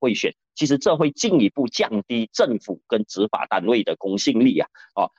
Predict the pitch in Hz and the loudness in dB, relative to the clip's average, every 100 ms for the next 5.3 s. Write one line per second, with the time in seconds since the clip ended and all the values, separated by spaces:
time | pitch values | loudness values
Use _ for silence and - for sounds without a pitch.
0 | _ - 151 202 147 - 147 147 185 147 | _ 0 2 4 2 2 4 4 4 0
1 | _ 117 120 117 143 214 131 98 104 127 | _ -2 0 0 0 0 2 2 2 0
2 | 143 127 151 123 123 117 113 127 120 151 | -2 0 2 2 2 0 2 4 4 2
3 | 135 95 117 117 101 - 233 175 92 151 | 2 2 2 2 -2 0 -2 2 2 2
4 | 151 - 131 87 90 127 - 87 - 98 | -2 2 2 2 0 -2 -2 -10 -2 -2
5 | 85 82 76 | -2 -4 -6